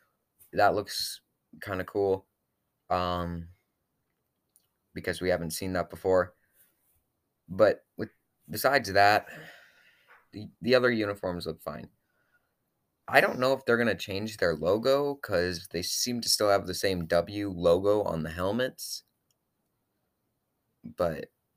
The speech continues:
maybe that's just for now or this season. I don't know. But I, I'd give the name about a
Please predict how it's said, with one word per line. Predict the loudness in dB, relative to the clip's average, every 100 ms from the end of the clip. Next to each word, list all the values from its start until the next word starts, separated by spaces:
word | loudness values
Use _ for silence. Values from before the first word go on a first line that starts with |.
| -20 _
maybe | -6 -4 0
that's | 2 2 2 2
just | 2 0 -2
for | -2
now | 0 2 2 4 2 0 -4 _ _ _ -8
or | -6 -4
this | -4 -2
season. | -2 -2 -6 -4
I | 0
don't | 0 2
know. | -2 -4 -14 _ _ _ _ _ _ _ _ _ -20 _ _ _ _ 0
But | 2 2 -2 -16 -20 _ _ _ _ _ _ _ _ _ _ _ _ _ _ _ _ _ _ _ _ -20 -20 _ _ _ -6
I, | -6 0
I'd | 0 2
give | 4 4 4 -4 -18 _ -8
the | -4
name | 0 4 6 6 4 0 -6 -8
about | -6 0 2 2 0 _ _ _ _ _ _ _ _ _ _ _ _ _ _ _ _ -4
a | -2 -2